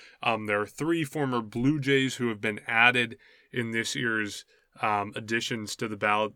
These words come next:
There are Mark Buehrle, of course, Blue Jay from twenty thirteen to twenty fifteen, LaTroy Hawkins, who came over, um, at the trade deadline in twenty fifteen and only pitched for the Blue Jays for a couple of months, and then A J Burnett going all the way back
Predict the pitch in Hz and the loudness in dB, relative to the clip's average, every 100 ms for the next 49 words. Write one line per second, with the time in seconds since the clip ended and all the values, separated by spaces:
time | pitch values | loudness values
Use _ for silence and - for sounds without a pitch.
0 | - 107 101 104 113 - - 139 143 135 | -2 0 0 0 0 0 2 4 6 4
1 | 123 - 123 113 - 120 113 113 107 - | 2 0 -2 -2 -2 -2 0 2 0 0
2 | 107 98 - - - - _ _ - - | -4 -6 -14 -20 -20 -20 _ _ -20 -20
3 | - 143 135 123 127 - 127 117 107 107 | -2 2 4 4 2 2 0 0 -2 -6
4 | 107 - 135 - 123 113 - - - - | -2 2 2 2 -2 -2 -8 -20 -10 -6
5 | 120 120 104 127 135 127 131 120 117 113 | 0 4 4 4 2 4 2 2 -2 -2
6 | 107 98 - - - - 120 113 107 107 | -2 -4 -12 -20 -6 0 4 4 4 4
7 | 104 - - - - 110 101 98 98 98 | 2 0 -20 -6 0 2 2 0 -4 -12
8 | _ _ - 120 113 110 - 131 127 123 | _ _ -2 2 2 0 -2 0 4 2
9 | 117 113 107 104 - 110 101 107 - 107 | 4 0 0 -4 -6 -6 -4 -6 -4 -4
10 | 101 104 104 101 123 117 - 113 110 107 | -4 -4 -4 -2 -2 -2 -4 -4 -4 -2
11 | 110 101 - 107 113 110 107 117 143 139 | -2 -2 -4 -6 -4 -2 -2 0 0 0
12 | 120 110 101 - - - 135 123 117 113 | -2 -4 -6 -14 -20 -8 0 0 2 0
13 | 110 110 113 127 - 117 110 107 107 104 | 0 -2 0 -2 -2 -4 -2 0 0 0
14 | 101 104 | 0 -2